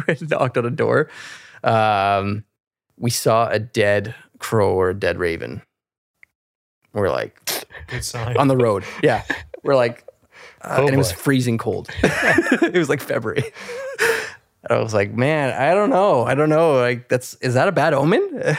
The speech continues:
Speaker 1: <laughs> Are we gonna get shot today?" <laughs> Like, you know,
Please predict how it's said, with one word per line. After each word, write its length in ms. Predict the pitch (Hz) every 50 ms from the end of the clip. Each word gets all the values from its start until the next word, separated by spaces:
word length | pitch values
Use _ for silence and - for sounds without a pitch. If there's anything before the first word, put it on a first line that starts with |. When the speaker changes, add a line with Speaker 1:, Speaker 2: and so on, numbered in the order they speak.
| - -
Speaker 1:
<laughs> 200 | - - 156 -
Are 60 | 139
we 100 | 143 151
gonna 100 | 190 226
get 140 | 190 123 117
shot 380 | - - - 117 110 135 143
today?" 300 | - 175 156 156 190 302
<laughs> 840 | - 233 - - 226 - - - - 220 180 - 208 190 - 208 190 - - - - - - - _ _ _ - _ - - _ - - _ _ _ -
Like, 240 | - 170 165 175 - 185 214 - 440 427 - - - - -
you 80 | 147
know, 420 | 131 123 123 127 147 175 180 190